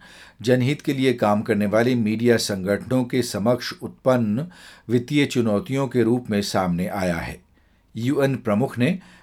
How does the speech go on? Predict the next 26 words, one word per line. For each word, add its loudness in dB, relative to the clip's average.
जनहितैषी 2
मीडिया 4
के 0
लिए 0
समर्थन -2
जुटाने 0
के -4
उद्देश्य -2
से -2
बुधवार 6
को -2
आयोजित 0
एक 2
कार्यक्रम 0
को -2
संबोधित -2
करते -4
हुए -2
ये -2
बात 0
कही। -10
कुछ -4
और 6
जानकारी -2
के -2
साथ -2